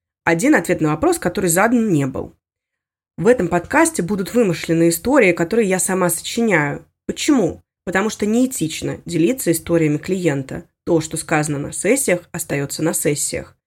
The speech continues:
Но это не значит, что эти истории просто плод фантазии.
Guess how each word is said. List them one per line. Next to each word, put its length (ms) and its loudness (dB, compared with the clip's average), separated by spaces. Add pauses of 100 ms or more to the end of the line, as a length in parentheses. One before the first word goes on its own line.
(480)
Но 200 2
это 280 2
не 100 0
значит, 400 2
что 160 -4
эти 200 0
истории 380 4
просто 380 -2
плод 240 0
фантазии. 760 0